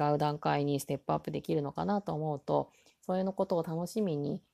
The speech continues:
えー、配信を続けていけたらいいなというふうに思っています。ね、本当にボイシーは魅力的な番組が多すぎて、あの、耳の争奪戦になっているので、なかなか難しいんですけれども、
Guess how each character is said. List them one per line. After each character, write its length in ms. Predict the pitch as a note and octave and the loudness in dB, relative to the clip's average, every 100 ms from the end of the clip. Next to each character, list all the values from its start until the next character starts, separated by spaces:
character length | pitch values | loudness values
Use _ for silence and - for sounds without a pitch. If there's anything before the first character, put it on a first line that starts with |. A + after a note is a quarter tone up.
| _ | _
え 120 | D#3 | -6
ー、 20 | |
配 200 | C3 C3+ | -4 -4
信 200 | B2+ D3 | -4 -6
を 60 | C#3 | -6
続 200 | D3 C#3 | -6 -6
け 140 | - | -8
て 120 | D3+ D3 | -6 -6
い 80 | |
け 120 | D3 D#3+ | -4 -4
た 120 | E3+ | -2
ら 120 | D3+ | -2
い 80 | D#3+ | -2
い 40 | |
な 200 | D#3+ E3 | -2 -2
と 100 | - | -2
い 60 | B2 | -8
う 40 | |
ふ 140 | B2 C3 | -8 -10
う 40 | |
に 200 | C3+ C3 - | -8 -8 -8
思 160 | B2 | -10
っ 40 | A#2 | -10
て 160 | - | -12
い 60 | B2+ | -6
ま 160 | C3 | -6
す。 160 | C3+ - _ _ _ - | -6 -10 _ _ _ -10
ね、 100 | E3 | -6
本 160 | F3+ | -2
当 80 | F#3+ | 0
に 80 | F#3 | 4
ボ 120 | G#3+ | 4
イ 60 | G#3 | 4
シ 180 | - | 4
ー 60 | D#3+ | 6
は 100 | D#3 | 6
魅 140 | D3+ | 6
力 180 | E3 F#3 | 4 2
的 180 | G#3 F#3+ | 0 2
な 120 | F#3 | 4
番 180 | F3+ F3+ | 4 4
組 220 | F3+ F3 | 2 2
が 80 | E3+ | 2
多 100 | F3 | 2
す 160 | - E3+ | 0 -6
ぎ 100 | D3 | -2
て、 300 | - C#3+ - | 2 2 2
あ 40 | |
の、 180 | D3 C#3+ | 0 2
耳 540 | C#3+ D#3 F#3 F#3+ F#3+ | 2 4 6 6 6
の 140 | F#3 F3+ | 4 2
争 180 | F3 F3 | 4 4
奪 200 | F3 - | 4 4
戦 180 | E3+ E3 | 2 2
に 80 | D#3+ | 2
な 120 | D#3+ | 0
っ 40 | |
て 120 | - - | 0 0
い 80 | |
る 100 | B2 | 2
の 140 | B2 A#2+ | 0 2
で、 100 | C3 | 2
な 140 | C3 | 4
か 100 | C3+ | 4
な 80 | C#3+ | 2
か 140 | - | 0
難 280 | D3 D3+ E3+ | -2 0 0
し 100 | - | 0
い 40 | E3 | 2
ん 40 | |
で 100 | D3 | 2
す 100 | - | 0
け 100 | E3 | -4
れ 100 | D3 | -4
ど 100 | C#3 | -4
も、 260 | D3+ D3 | 0 0